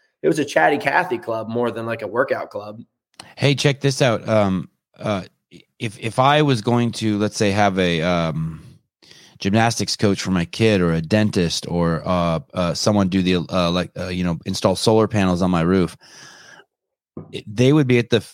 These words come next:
Speaker 2: fifty-one yard line if I just found out they were a CrossFitter.
Speaker 1: Oh, you mean, like, just you immediately would be that much more pumped?
Speaker 2: Yeah, I, yeah.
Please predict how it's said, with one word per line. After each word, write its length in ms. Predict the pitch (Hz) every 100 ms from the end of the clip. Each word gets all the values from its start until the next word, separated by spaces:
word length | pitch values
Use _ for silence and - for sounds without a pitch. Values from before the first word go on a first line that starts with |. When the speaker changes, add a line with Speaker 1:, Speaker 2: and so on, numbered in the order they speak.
| _ -
Speaker 2:
fifty-one 560 | 135 131 120 117 117
yard 280 | 107 110 123
line 240 | 107 92
if 80 | 87
I 100 | 95
just 180 | 95 -
found 240 | 101 95
out 160 | 90 87
they 100 | 90
were 140 | 85
a 60 | 82
CrossFitter. 540 | 95 92 - 76 73 - _ _ _ _ _ _ _ _ _ _ _ _ -
Speaker 1:
Oh, 360 | 117 95 - - _ -
you 80 | 117
mean, 160 | 110
like, 400 | 104 101 98 - 95
just 300 | 117 117 - _ _ _ 107
you 160 | 117
immediately 520 | 110 117 113 - 110
would 140 | 107 98
be 100 | 107
that 260 | 107 101
much 140 | 110 95
more 120 | 110
pumped? 340 | 107 117 - - _ _ _
Speaker 2:
Yeah, 320 | 165 190 147 123
I, 160 | 160 151
yeah. 340 | 185 170